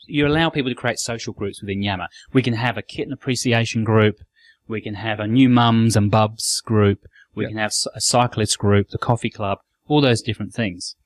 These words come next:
Speaker 1: And that can be helpful. Um, and they can be helpful as well, perhaps counterintuitively, is that if I go into my Yammer network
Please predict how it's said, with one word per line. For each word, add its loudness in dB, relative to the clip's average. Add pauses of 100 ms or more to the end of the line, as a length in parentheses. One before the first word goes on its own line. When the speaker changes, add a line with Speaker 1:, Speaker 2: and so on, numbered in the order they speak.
(520)
Speaker 1:
And 4
that 0
can 0
be 0
helpful. 0 (920)
Um, 2 (440)
and 0
they 2
can 0
be 0
helpful -4
as -8
well, 2 (180)
perhaps -6 (220)
counterintuitively, -4 (320)
is 0
that 0 (240)
if -6
I 4
go 4
into 2
my 2
Yammer 0
network -8